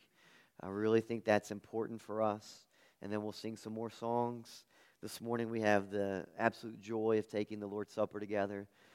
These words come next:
Uh, so we'll do that a little bit later. And I love that, um,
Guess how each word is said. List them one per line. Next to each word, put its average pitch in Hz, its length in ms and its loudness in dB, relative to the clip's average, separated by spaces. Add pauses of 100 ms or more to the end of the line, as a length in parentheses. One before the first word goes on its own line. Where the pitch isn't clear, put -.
(280)
Uh, 90 100 -8
so 92 160 -14
we'll 95 140 -8
do 104 160 -6
that 104 160 6
a 101 40 4
little 104 140 0
bit 98 160 -4
later. 95 400 2 (1120)
And 110 160 2
I 120 140 10
love 139 400 12
that, 120 240 6 (760)
um, 107 520 4